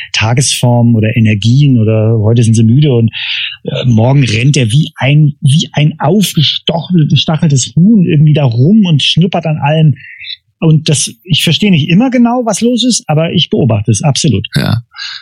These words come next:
Speaker 2: Also bist du fast ein Hundeverhaltenstherapeut dann auch schon, also auf dem Weg dahin.
Speaker 1: Na, das würde ich jetzt nicht sagen, aber vielleicht sollte ich mich mal in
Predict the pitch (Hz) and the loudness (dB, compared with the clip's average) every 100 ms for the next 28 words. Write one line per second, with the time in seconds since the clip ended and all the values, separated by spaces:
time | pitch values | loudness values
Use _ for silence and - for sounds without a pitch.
0 | - - 73 78 - 87 - 85 80 98 | -8 -4 -2 -2 -2 -2 0 0 2 0
1 | 101 110 117 170 - 120 78 - - 64 | 0 -2 0 -2 -2 -2 -4 -2 -2 -2
2 | - 64 55 53 - - - - - - | -2 -2 -2 -2 -4 -2 -2 0 -2 0
3 | 85 - 190 - 67 67 - - _ _ | 0 0 -2 -4 -4 -6 -8 -12 _ _
4 | _ - 190 160 147 147 139 151 143 131 | _ -2 0 2 0 0 0 0 0 -2
5 | 139 156 - 127 120 120 127 120 117 113 | -2 0 0 0 0 0 0 0 0 -2
6 | - - 123 123 147 135 120 107 | -6 -2 -2 0 0 2 0 2